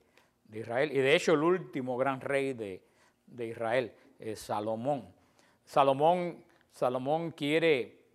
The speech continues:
quiere decir en hebreo el pacífico, porque la,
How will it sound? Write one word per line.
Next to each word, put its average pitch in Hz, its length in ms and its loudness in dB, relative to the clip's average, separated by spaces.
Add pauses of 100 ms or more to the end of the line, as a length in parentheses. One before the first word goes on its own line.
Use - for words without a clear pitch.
quiere 160 220 2
decir 156 400 -2
en 147 160 -6
hebreo 165 420 0
el 143 140 -4
pacífico, 117 840 -8 (1200)
porque 120 280 -4
la, 117 200 -2